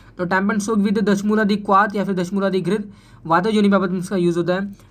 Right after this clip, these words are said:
tampon soaked with घृत, ये पित्त योनि व्यापत में इसका यूज़ होता है, ओके। Then ultimately देखिए tampon soaked with चंदन क्वाथ, तो पित्त योनि व्यापत again इसमें यूज़ होता है।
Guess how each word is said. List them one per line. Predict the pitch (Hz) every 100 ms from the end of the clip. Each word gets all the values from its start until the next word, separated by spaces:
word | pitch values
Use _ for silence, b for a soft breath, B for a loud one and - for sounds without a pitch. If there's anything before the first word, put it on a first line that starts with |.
| - 175
tampon | 170 190 185
soaked | 190 180
with | 180
घृत, | 170 196 196 202
ये | 165
पित्त | 170 190 226
योनि | 214 190 185
व्यापत | 175 165
में |
इसका | 175 175
यूज़ | 160 160
होता | 156 170
है, | 180
ओके। | 151 208 160 - b b b b b b b -
Then | 170 175
ultimately | 175 202 196
देखिए | 190 190
tampon | 202 180 180 196
soaked | 202 190
with | 185 208 208 208 180
चंदन | 170 220 226 214
क्वाथ, | 196 135 - - - - -
तो | 160
पित्त | 185 -
योनि | 220 202 202
व्यापत | 208 202 214 202 -
again | 156 180
इसमें | 180 202
यूज़ | 190 190
होता | 180 190
है। | 196